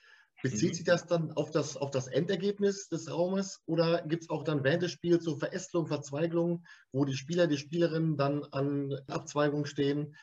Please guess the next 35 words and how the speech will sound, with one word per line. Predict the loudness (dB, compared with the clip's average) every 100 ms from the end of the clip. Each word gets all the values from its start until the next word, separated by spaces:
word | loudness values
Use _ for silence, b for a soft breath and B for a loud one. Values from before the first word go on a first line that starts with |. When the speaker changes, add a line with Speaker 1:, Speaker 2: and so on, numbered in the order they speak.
| B 0
Speaker 1:
wo | 2
sie |
sich | 2
dann | 0 -2
entscheiden | 0 2 2
müssen, | 2 0 0 0 0
wie | -4
sie | -2 0
weiter | 0 -2
verfahren | -8 -8 -6 -6
wollen? | -6 -10 -12 _ _ _ _ _ _ _ 0
Speaker 2:
Also | 2 4
in | 4 6
der | 4
Hinsicht | 4 2 -2
ist | 0
wirklich | 0 0 -2
auf | -2
das | -2
Endergebnis. | 0 0 2 0 2 0 -2 -2 -2
Also | 0 0 2 4 2 2
es | -6 0
kann | 2
halt | 2 2
sein, | 2
dass | 2 2
man | 2
halt | 2 2 0
zwei | 2 4
eins | 2 -2 0
gewinnt, | 0 2 0 0
drei | 2 2
eins | 0 -2
gewinnt, | -2 -2 -2 -4 -6
äh, | 0 2 2